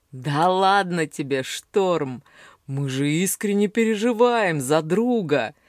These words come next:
стебут пацаны и смотрят на меня с жаждой подробностей. Показав им фак, ухожу в самый конец аудитории. Парни ржут и продолжают самостоятельно развивать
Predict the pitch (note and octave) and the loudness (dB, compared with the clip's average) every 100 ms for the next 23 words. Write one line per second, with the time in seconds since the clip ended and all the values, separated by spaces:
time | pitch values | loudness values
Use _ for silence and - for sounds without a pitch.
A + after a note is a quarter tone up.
0 | _ - - - - D#3+ D3+ D3+ _ - | _ -12 -10 -8 -6 -4 -4 -6 _ -14
1 | - - C3 C3+ C#3 G3 A#3 - B3 B3+ | -10 -6 -4 -4 -4 -4 -4 -6 -6 -4
2 | - - A#3 B3 C#4 C4+ C4+ B3 B3+ B3+ | -4 -2 -2 -2 -2 -4 -6 -4 -2 0
3 | B3+ B3 F#3 A#2+ C#3 C#3+ D3 C3 F3 - | -2 -2 -4 -4 0 0 0 -4 -6 -4
4 | F3 D3+ C#3+ C3 C3 A#2+ - - A#2+ A#2 | -4 -2 -2 -2 -6 -6 -8 -8 -10 -10
5 | A#2 _ _ _ _ _ _ _ _ - | -12 _ _ _ _ _ _ _ _ -16
6 | F#3+ G#3 F#3 A3 - G3 F#3 - - A#3+ | -8 -6 -2 -4 -4 -6 -6 -8 -6 -6
7 | A#3 - - D#3 F#3 D#3+ G3+ - - - | -6 -10 -14 -10 -8 -6 -8 -8 -6 -4
8 | A#3 C4+ C4 - - G#3 E3 E3 - - | -6 -6 -8 -10 -8 -6 -4 -6 -8 -8
9 | F3 E3+ F3 - D3 C#3 A#2+ A#2 A2+ A#2 | -6 -6 -8 -8 -4 -2 -2 -6 -8 -12
10 | _ _ _ _ _ _ _ _ _ C#3+ | _ _ _ _ _ _ _ _ _ -4
11 | C3+ B2 B2+ B2 A#2 A#2 C#3 G#3 B3 - | -4 -2 -4 -6 -8 -8 -4 -4 -6 -12
12 | - C#4 C#4+ B3+ B3+ F#3+ B3 B3+ B3 - | -10 -6 -4 -2 -2 -2 -2 -4 -4 -6
13 | B3+ C4 - - C#4+ F#3+ E3+ F3 G3+ G#3 | -6 -6 -8 -6 -4 -2 -2 -4 -6 -4
14 | A3 A3 G3 F3 F3 C#3+ C#3+ | -4 -4 -4 -4 -2 -2 -4